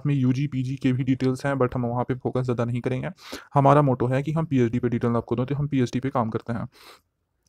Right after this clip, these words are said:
बाकी आप पूरी डिटेल्स यहाँ से कलेक्ट कर सकेंगे। चैनल पे,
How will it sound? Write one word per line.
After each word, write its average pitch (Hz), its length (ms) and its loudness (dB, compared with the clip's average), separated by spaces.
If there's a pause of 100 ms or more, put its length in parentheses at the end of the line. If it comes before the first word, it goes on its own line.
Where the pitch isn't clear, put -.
(140)
बाकी 135 320 4 (460)
आप 139 260 0
पूरी 147 160 4
डिटेल्स 147 360 2
यहाँ 139 140 2
से 135 140 -4
कलेक्ट 127 260 0
कर 131 160 0
सकेंगे। 143 400 -4 (160)
चैनल 127 180 4
पे, 143 180 2